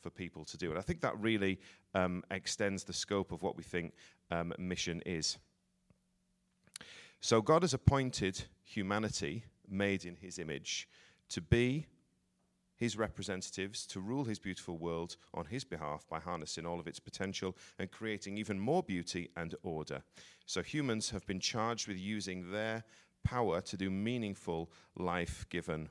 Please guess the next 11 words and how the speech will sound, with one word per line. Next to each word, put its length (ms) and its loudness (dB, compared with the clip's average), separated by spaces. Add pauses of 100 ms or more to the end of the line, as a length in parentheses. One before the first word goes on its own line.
work. 420 0 (600)
His 100 -6
mission 320 0
from 240 -2
the 60 -2
beginning 500 -2 (140)
is 140 -6
to 100 -8
fill 340 0
the 180 2
earth 280 4